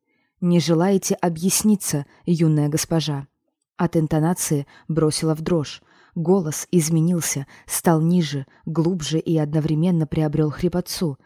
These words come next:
Самое то для некроманта. Представляю, как он мертвецами командует. «Что именно?»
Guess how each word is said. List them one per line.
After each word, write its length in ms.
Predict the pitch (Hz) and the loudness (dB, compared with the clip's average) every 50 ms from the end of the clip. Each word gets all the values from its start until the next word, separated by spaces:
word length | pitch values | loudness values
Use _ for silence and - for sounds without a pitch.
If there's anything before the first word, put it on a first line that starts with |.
| _ _ _ _ _ | _ _ _ _ _
Самое 460 | - - - - 240 240 233 247 240 240 | -8 -4 0 2 2 4 4 2 2 2
то 300 | - 185 170 170 165 - _ _ _ - | 2 2 0 0 0 -4 _ _ _ -2
для 240 | 175 160 160 160 | 0 4 4 4
некроманта. 760 | 151 156 147 - 165 160 156 156 147 143 135 - 135 135 139 - _ _ _ _ _ _ | 4 4 2 0 0 0 0 0 0 -2 -4 -6 -8 -12 -12 -14 _ _ _ _ _ _
Представляю, 720 | - 180 175 165 - - - 175 160 170 185 185 175 156 - | -4 -2 -2 0 0 0 0 0 2 2 2 2 0 0 0
как 180 | 170 160 - | -2 -2 0
он 140 | 170 156 147 - - - _ - | 0 -2 -2 -4 -10 -14 _ 0
мертвецами 720 | 165 165 160 - - 160 165 170 - - 190 160 147 143 143 | 2 2 2 2 2 0 0 0 0 0 -2 0 0 -2 -2
командует. 720 | - 170 165 165 165 156 147 139 131 135 135 - - - _ _ _ _ _ _ _ _ - | -2 -2 0 0 0 0 0 -2 -4 -6 -8 -10 -14 -20 _ _ _ _ _ _ _ _ -12
«Что 300 | - - - - 190 190 | -12 -2 2 4 4 4
именно?» 580 | 185 - 196 180 160 151 143 143 139 143 143 | 6 4 4 6 6 4 4 0 -2 -4 -8